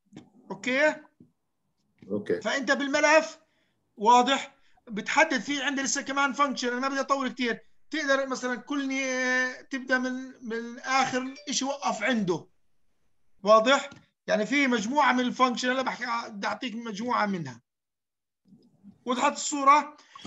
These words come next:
Speaker 1: نيجي كمان نفس الإشي، زي ما قرأنا الملف بدنا نكتب. طيب، أنا بدي أكتب جوا، زي ما،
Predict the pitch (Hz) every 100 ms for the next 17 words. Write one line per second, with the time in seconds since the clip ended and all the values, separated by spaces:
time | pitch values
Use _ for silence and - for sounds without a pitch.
0 | - 254 359 339 349 330 339 339 330 330
1 | 330 - 339 330 330 - 254 302 330 311
2 | 262 302 320 311 294 294 294 320 320 -
3 | - _ _ _ _ _ _ _ _ -
4 | _ _ _ _ - 185 320 330 311 302
5 | 311 294 302 311 - 185 135 - _ _
6 | _ _ _ _ _ _ _ _ _ _
7 | - _ _ _ 226 202 165 - _ 214
8 | 220 208 196 285 330 - 285 220 247 311
9 | 302 294 302 302 - _ _ _ _ _
10 | _ _ _ _ - - - - - -
11 | _ 170 269 320